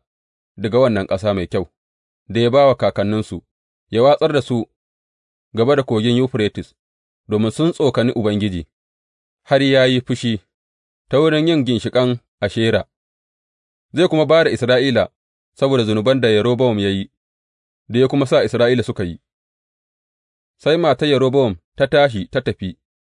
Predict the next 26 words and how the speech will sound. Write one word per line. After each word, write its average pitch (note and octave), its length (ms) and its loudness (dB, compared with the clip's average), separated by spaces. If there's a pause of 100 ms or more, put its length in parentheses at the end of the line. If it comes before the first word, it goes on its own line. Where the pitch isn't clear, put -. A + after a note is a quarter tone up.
(380)
ta D#3 100 2
kuwa C#3+ 200 2
tafi B2 200 -4
Tirza. B2 380 -4 (960)
Nan C#3 220 -2
da D3 60 0
nan C#3 120 0
ta - 80 -8
taka C#3+ 340 0
madogaran A2+ 540 0
ƙofar C3+ 340 -2
gidan, A2+ 260 0 (580)
sai A#2 180 -2
yaron A#2 260 4
ya G2 60 -2
mutu. G2 280 -6 (1000)
Suka D#3 200 0
binne C3 300 2
shi, F2 220 -8 (540)
dukan D3+ 360 0
Isra'ila C3 500 0
kuwa B2 340 -2 (120)
suka C#3+ 220 -4
yi A2+ 60 2
makoki A2+ 400 -2
dominsa, G2+ 500 -4